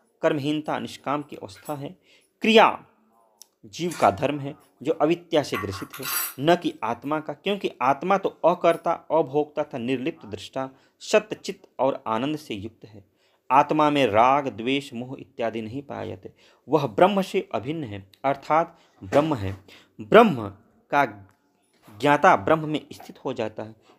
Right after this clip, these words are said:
इस ब्रह्म ज्ञान की प्राप्ति तभी हो सकती है, जब अज्ञान नष्ट हो। ब्रह्म ज्ञान की प्राप्ति के लिए या अज्ञान नष्ट करने के लिए शंकर ने चार साधनों का उल्लेख किया है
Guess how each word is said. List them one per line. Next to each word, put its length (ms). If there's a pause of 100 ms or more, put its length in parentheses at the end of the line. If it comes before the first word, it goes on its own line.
(140)
इस 340 (600)
ब्रह्म 340
ज्ञान 300
की 160
प्राप्ति 380
तभी 320
हो 140
सकती 380
है, 240 (220)
जब 240
अज्ञान 500
नष्ट 220
हो। 200 (500)
ब्रह्म 280
ज्ञान 260
की 120
प्राप्ति 420
के 220
लिए 280 (300)
या 120
अज्ञान 600
नष्ट 180
करने 300
के 140
लिए 140
शंकर 420
ने 200 (380)
चार 260
साधनों 380
का 120
उल्लेख 460
किया 220
है 180